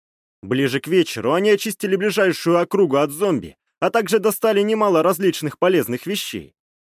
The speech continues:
Вся эта гора полезности теперь высилась возле супермаркета, и народ занимался их сортировкой. Профессор и остальные люди общались с новенькими, кого смогли найти из выживших. Все были довольны.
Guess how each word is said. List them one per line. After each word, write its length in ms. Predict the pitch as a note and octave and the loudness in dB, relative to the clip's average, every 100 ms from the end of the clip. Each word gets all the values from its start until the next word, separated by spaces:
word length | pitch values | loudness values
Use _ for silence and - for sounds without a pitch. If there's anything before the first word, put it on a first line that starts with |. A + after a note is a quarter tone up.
| _ _ | _ _
Вся 220 | - C3+ | -2 0
эта 180 | B2+ B2+ | 2 0
гора 220 | B2+ C#3 | 0 0
полезности 580 | D#3+ E3+ F3 D#3 C#3+ D#3 | 2 2 2 0 -4 -4
теперь 300 | F3 F#3+ E3 | -2 0 2
высилась 440 | F#3+ - E3+ D#3 | 0 0 0 0
возле 280 | D#3+ E3+ D#3 | 0 0 0
супермаркета, 880 | E3+ F3+ G3 G#3+ F#3 - G2 - - _ - | -2 -2 0 2 0 -2 -12 -14 -18 _ -2
и 80 | |
народ 300 | A3 B3 A#3+ | 2 2 2
занимался 480 | E3+ A#3 A3+ F3+ - | 0 0 2 0 2
их 120 | F3+ - | 0 0
сортировкой. 840 | F3+ F#3 A#3 A3 A#2 - D2 - _ _ _ _ _ _ | -4 -2 0 2 0 -6 -20 -20 _ _ _ _ _ _
Профессор 540 | A#2+ C3 C#3 C3+ - C3+ | -4 -2 -2 -2 0 0
и 20 | |
остальные 560 | C3 E3 F3 G3 F3 | 0 0 0 2 0
люди 260 | A#2 F#2 E2+ | -2 -4 -2
общались 520 | B2+ - A3 G3+ F3 | -2 -2 -2 0 -2
с 40 | - | -2
новенькими, 560 | A3+ B2+ G#2 - G#2 | -2 -2 -4 -8 -6
кого 220 | A2+ C#3 | -4 -4
смогли 320 | - D3 D3 D3 | -2 -4 -2 -2
найти 300 | F#3 F3+ F#3+ | -2 -4 -6
из 140 | F#3+ | -4
выживших. 640 | G#3 A2+ F#2+ - - - _ _ _ | -4 -4 -6 -14 -20 -20 _ _ _
Все 260 | - - B3 | -16 -4 0
были 220 | B2 A2+ | 0 0
довольны. 560 | B2 F#3 D3+ F2+ D2 | 0 0 0 -4 -10